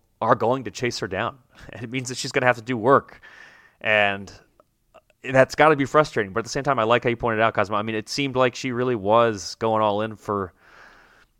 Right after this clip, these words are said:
for her own, you know, Swiss result. And also, yeah, maybe there's some aspect of she races with, with most of these riders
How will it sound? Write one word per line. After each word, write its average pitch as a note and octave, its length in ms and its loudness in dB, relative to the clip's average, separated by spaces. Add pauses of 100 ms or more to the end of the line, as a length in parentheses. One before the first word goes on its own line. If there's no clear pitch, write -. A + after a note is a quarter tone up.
(500)
for A#2+ 240 4
her A2 180 6
own, A2 220 0
you G2+ 80 -10
know, F2 220 -12
Swiss - 340 -4
result. A#2 420 2
And G2+ 140 -8
also, G2 580 -2
yeah, - 160 -8
maybe E3 240 -6
there's A#3+ 200 -6
some F#3 220 -8
aspect D3+ 460 -4
of A2+ 440 -6 (800)
she - 220 -4
races C3+ 340 0
with, A#2+ 280 -6
with A2 200 -6
most A2+ 260 -4
of A2+ 60 -6
these G#2 140 -6
riders G2 520 -2